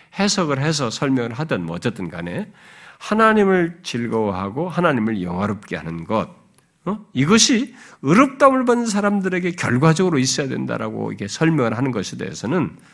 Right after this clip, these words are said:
뭐 얼마든지 수용 가능한 거로 봐져요. 음? 어,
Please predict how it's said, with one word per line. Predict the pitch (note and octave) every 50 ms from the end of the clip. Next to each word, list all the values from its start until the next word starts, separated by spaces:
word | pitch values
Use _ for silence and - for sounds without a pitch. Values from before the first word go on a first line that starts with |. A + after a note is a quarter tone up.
| _ _ _ _ _ _ _
뭐 | D#3 F3+ F3 C3+ - - -
얼마든지 | - C3+ D#3+ G#3+ B3+ C4 B3+ B3 G#3+ F#3+ D3+ C3
수용 | C3 - - G3 F3 D#3+ C#3+
가능한 | B2+ - G2 F#2 F#2+ F#2 E2+ F2+ A2
거로 | - - - - - - -
봐져요. | - - - - - - - - - _ _ _ _ _ _ _ _ -
음? | D3 E3+ F#3+ F#3 - _ _ _ _ _ _ _ _ _ _ _ _ _ - - - - - - _ _ -
어, | -